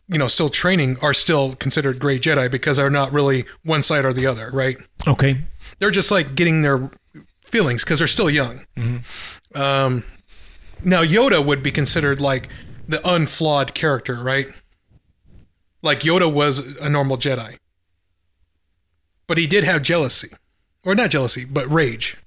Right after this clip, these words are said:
Speaker 1: You know, fighting, what was his name? Count Dooku?
Speaker 2: Did he have rage?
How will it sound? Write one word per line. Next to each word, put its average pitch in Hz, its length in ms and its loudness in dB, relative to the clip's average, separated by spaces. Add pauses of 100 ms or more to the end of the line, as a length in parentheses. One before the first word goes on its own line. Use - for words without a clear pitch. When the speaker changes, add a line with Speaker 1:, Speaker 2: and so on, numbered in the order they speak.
(1900)
Speaker 1:
You 175 80 -4
know, 131 120 0
fighting, 139 540 0
what 139 140 0
was 131 160 0
his 127 140 -6
name? 120 180 -4
Count 143 260 -4
Dooku? 165 340 -2 (1800)
Speaker 2:
Did 175 140 2
he 185 60 4
have 190 160 4
rage? 190 480 2